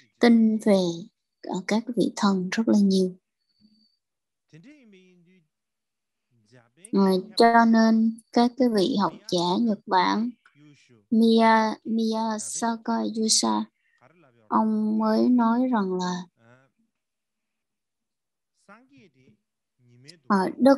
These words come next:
Phật, Đức Phật, ờ, Đức Phật thuộc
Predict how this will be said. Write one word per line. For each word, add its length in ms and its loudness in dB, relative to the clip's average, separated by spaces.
Phật, 160 2
Đức 160 2
Phật, 180 2
ờ, 140 -8
Đức 120 4
Phật 180 2
thuộc 220 4